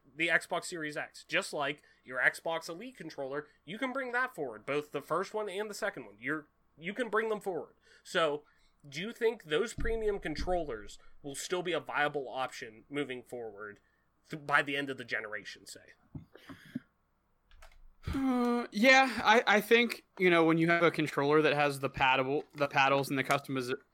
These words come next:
Speaker 2: customization opportunities that
Speaker 1: Mm-hmm.
Speaker 2: the Elite has, I definitely think it'll be viable. Um, I know that a lot of people are gonna be playing on P C, but people are still gonna, like, I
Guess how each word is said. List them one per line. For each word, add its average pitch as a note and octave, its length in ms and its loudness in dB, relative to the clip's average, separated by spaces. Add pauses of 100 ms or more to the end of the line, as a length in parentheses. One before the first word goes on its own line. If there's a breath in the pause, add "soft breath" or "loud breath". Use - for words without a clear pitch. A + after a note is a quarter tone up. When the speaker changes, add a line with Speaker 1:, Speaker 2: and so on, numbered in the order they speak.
(120)
Speaker 2:
customization C#3 800 -2 (260)
opportunities C#3+ 800 0
that B2 340 2 (340 soft breath)
Speaker 1:
Mm-hmm. C3+ 140 -6
Speaker 2:
the C3 120 4
Elite C#3 380 4
has, D3 480 4
I D#3 180 6
definitely D3+ 400 2
think B2+ 180 0
it'll B2 140 2
be A#2+ 120 0
viable. B2 640 4
Um, C3+ 540 6 (480 loud breath)
I E3 140 8
know E3 180 10
that D#3 120 8
a D#3 40 8
lot C#3+ 160 8
of C#3+ 80 4
people C#3 180 2
are C#3+ 40 8
gonna C#3 80 4
be C3+ 100 4
playing C3+ 280 2
on B2+ 120 2
P C3 220 2
C, C3+ 260 2
but C3+ 140 -2
people C#3+ 280 0
are C3+ 80 4
still C3+ 220 0
gonna, B2+ 260 2
like, C3 140 0
I C#3 240 6